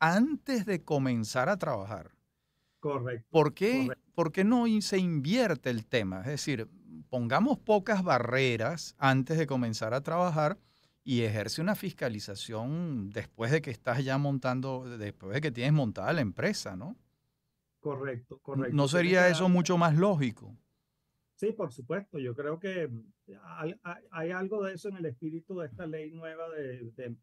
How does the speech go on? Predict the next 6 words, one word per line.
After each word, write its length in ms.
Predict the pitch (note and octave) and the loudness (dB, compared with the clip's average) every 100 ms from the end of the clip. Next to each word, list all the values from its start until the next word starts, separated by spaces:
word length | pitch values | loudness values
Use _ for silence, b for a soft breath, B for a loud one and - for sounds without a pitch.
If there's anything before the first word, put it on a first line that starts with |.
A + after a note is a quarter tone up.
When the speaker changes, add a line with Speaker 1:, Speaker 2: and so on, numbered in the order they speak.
| - | -18
Speaker 2:
para 240 | - C3+ A#2+ | -12 -12 -12
favorecer 560 | C#3+ C3 B2+ B2+ C#3 | -14 -14 -14 -10 -8
a 60 | D#3 | -6
los 160 | E3 D#3+ | -6 -8
emprendimientos, 920 | D3+ D#3+ D#3 E3 E3 D3+ B2 E3 F3 _ _ _ _ | -10 -10 -10 -10 -10 -10 -10 -14 -16 _ _ _ _
donde 580 | - D#3+ D3 C#3+ C#3 C#3 | -6 -6 -4 -4 -4 -6